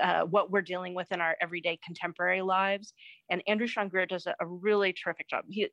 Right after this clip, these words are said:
also does, there's another book that's actually set in the inner sunset in San Francisco called The Story of a Marriage that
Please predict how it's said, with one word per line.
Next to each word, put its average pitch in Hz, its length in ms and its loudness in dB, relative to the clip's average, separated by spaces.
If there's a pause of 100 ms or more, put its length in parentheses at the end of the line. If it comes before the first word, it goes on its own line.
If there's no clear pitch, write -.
(140)
also 214 320 2
does, 190 260 0 (320)
there's 175 180 -6
another 214 320 2
book 214 240 0
that's - 120 -18
actually 170 260 -6
set - 340 0
in 175 100 -4
the 160 140 -4
inner 180 160 0
sunset 165 460 -4
in 156 60 -14
San 165 160 -2
Francisco 202 680 2 (380)
called 175 180 0
The - 60 -10
Story 170 400 2
of 151 80 -2 (240)
a 175 80 2
Marriage 180 720 0 (340)
that 190 180 0